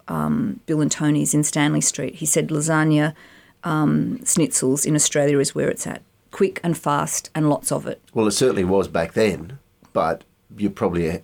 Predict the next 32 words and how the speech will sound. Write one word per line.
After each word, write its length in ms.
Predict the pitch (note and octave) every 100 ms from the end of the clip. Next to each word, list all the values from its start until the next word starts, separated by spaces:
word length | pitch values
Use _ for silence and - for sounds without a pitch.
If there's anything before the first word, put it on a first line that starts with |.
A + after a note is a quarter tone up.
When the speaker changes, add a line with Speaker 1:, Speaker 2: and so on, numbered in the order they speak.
| -
Speaker 2:
you 180 | G2 F2
were 40 |
probably 380 | - - F#2 E2+
a 40 | D#2
little 300 | F#2+ B2 B2
bit 160 | G#2
ahead 240 | F#2 G2 F2+
of 120 | D#2
your, 320 | F2 F2 E2+
your, 280 | - E2+ D#2
your 200 | - F2
time, 520 | D#2 - D#2+ D2 B1 - _ _ -
um, 380 | D#2+ D#2 D2+ C#2+
because 280 | - D#2
now 440 | E2+ G2 F2+ E2 E2
he, 260 | F2 F2+ -
you, 260 | - F2 F2
he 140 | F#2
couldn't 280 | F2+ G#2 F2+
sa-, 200 | - -
say 260 | - F#2+ E2
that 160 | D#2+
about 180 | D#2+ D2
Australians. 640 | C#2 - D#2 D#2+ - - - _ - - - - - - - _ - - - - -
We, 220 | F2 F2 -
we 120 | F2
enjoy 180 | C#2+ F3 F3
Speaker 1:
No, 40 |
not 220 | F3 G3+
now. 400 | E3 F#3+ E3+ F#3 -
Speaker 2:
good 160 | G3+
food. 360 | - - -